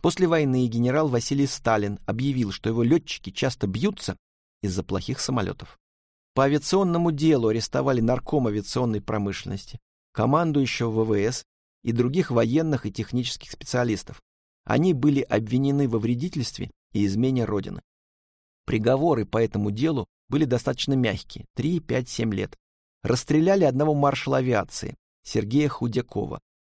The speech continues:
Его жена с малолетним сыном была сослана, взрослый приемный сын уволен из армии и также сослан. Название «Патриаршие пруды» подсказывает, что когда-то на этом месте был не один, а несколько прудов,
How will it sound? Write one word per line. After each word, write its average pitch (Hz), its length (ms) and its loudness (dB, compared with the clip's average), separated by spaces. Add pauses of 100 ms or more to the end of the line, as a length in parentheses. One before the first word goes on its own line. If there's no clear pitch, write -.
(160)
Его 131 240 2
жена 160 340 2
с - 100 -4
малолетним 117 580 0
сыном 104 420 -2
была 104 220 -2
сослана, 175 600 -2 (380)
взрослый 110 580 2
приемный 107 400 0
сын 170 280 -2
уволен 104 380 0
из 95 220 -2
армии 143 320 0
и 98 80 -8
также 92 320 -6
сослан. - 440 -10 (880)
Название 202 520 4
«Патриаршие 170 720 2
пруды» 180 540 0 (300)
подсказывает, 101 800 -2 (340)
что - 240 -2
когда-то 170 400 2
на 151 80 2
этом 143 220 0
месте 190 420 0
был 160 300 2
не 147 160 2
один, 147 340 -2
а 127 100 0
несколько 120 640 -2
прудов, 135 540 -2